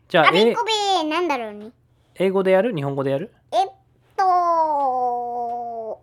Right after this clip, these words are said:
Speaker 1: Should we do it in English or in Japanese?
Speaker 2: English!
Speaker 1: Let's do an English Abe Kobe story.
Speaker 2: Eh,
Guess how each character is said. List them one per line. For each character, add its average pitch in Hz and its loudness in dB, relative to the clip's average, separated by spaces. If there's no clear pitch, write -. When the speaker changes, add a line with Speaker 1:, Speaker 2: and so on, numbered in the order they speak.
Speaker 1:
Should - -10
we 120 -4
do 113 -8
it 101 -10
in 104 -14
English 208 -4
or 117 -2
in 120 -6
Japanese? 98 -6
Speaker 2:
English! 480 2
Speaker 1:
Let's 156 0
do 160 2
an 131 2
English 185 -2
Abe 143 2
Kobe 143 2
story. 95 -6
Speaker 2:
Eh, - -2